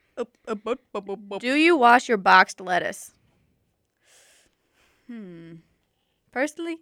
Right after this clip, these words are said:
Speaker 2: no.
Speaker 1: Curtain or fringe bangs? Um. <laughs>
Speaker 2: Malin, you have curtain bangs.
Speaker 1: No.
Speaker 2: You have fringe bangs?
Speaker 1: I don't have cur-, curtain bangs do, like, the little, like, I used to have 'em. They do the little, like, swoopy thing. I have bangs.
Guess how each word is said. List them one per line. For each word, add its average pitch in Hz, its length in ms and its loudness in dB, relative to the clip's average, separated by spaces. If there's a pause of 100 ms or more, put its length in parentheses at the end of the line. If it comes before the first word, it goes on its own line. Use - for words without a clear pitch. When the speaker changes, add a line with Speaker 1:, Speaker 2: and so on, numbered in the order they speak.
(120)
Speaker 2:
no. 190 140 -8 (560)
Speaker 1:
Curtain 311 320 0
or 226 100 2
fringe 208 380 -6
bangs? 160 440 -10
Um. 277 340 8 (800)
<laughs> - 960 -20
Speaker 2:
Malin, 294 360 -4 (420)
you 247 180 0
have 523 100 4
curtain 214 240 0
bangs. - 320 -14 (120)
Speaker 1:
No. 196 420 0 (420)
Speaker 2:
You 233 100 -12
have 247 80 -14
fringe 196 320 -16
bangs? 440 400 -4 (160)
Speaker 1:
I - 80 -12
don't 640 140 -12
have - 140 -10
cur-, - 220 -16
curtain 330 320 -4
bangs 349 160 -8
do, 294 140 -14
like, 262 220 -10
the 247 80 -12
little, 208 260 -14
like, 175 240 -18
I 233 80 2
used 254 280 -4
to 285 60 -10
have 180 240 -12
'em. 185 180 -18 (380)
They 247 120 -6
do 330 120 -10
the 339 100 -10
little, 277 220 -6
like, 240 220 -8
swoopy 381 360 -8
thing. - 260 -20
I 320 100 -2 (100)
have 302 100 2
bangs. 214 500 -8